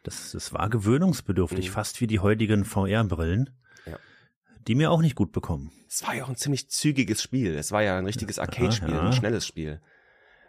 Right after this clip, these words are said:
Speaker 2: Er schreibt, ich vermute, das Spiel wurde sofort erkannt.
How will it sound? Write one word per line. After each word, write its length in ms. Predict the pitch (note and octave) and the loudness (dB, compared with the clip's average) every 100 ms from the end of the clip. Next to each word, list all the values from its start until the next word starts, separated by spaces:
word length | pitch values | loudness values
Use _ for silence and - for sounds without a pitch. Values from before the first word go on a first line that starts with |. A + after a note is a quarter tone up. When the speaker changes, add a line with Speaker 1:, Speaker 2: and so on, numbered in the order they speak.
| _ _ _ | _ _ _
Speaker 2:
Er 140 | F#2 | -2
schreibt, 600 | G2+ - G2 D2 - - - | -2 -2 -2 -2 -8 -20 -6
ich 160 | B2+ - | -6 -2
vermute, 380 | A#2+ C3 C#3+ | 0 0 0
das 140 | A2 E2+ | -2 -4
Spiel 480 | - A2+ C#3 C#3 A#2 | -2 0 2 0 -4
wurde 200 | F#2 E2+ | -6 -6
sofort 300 | - G#2+ - | -6 -6 -4
erkannt. 440 | E2 G#2+ C#3+ - | -4 -4 -4 -8